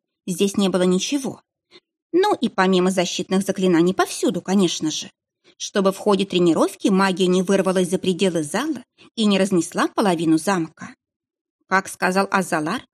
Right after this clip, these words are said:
сначала мы с Эльдиной тренируемся вместе – А через два часа придёт наставник. Дальше нам придётся разделиться.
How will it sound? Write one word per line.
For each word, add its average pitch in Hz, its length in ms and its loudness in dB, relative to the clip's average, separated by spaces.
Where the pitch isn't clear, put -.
сначала 330 500 2
мы 185 120 2
с - 120 -8
Эльдиной 247 420 2
тренируемся 180 640 2
вместе – - 540 -2
А 196 80 0
через 190 300 0
два 185 180 2
часа - 460 -6
придёт 175 320 -2
наставник. 180 580 -4
Дальше 233 480 -2
нам 180 160 2
придётся 180 420 -2
разделиться. 202 720 -2